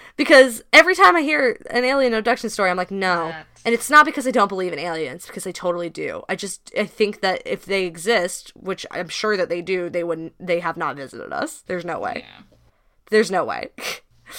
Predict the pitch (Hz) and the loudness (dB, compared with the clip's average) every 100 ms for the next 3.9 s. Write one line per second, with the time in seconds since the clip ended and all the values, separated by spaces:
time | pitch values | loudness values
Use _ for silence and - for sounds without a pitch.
0 | - - - - 254 240 339 285 185 151 | -16 -16 -14 4 6 6 4 2 2 2
1 | 135 214 - _ _ _ _ _ 277 285 | -6 -10 -20 _ _ _ _ _ 2 4
2 | 294 302 415 415 320 233 196 - - _ | 4 4 4 4 4 4 4 0 -6 _
3 | _ - - 262 226 214 214 - 247 | _ -16 -4 0 2 2 0 0 0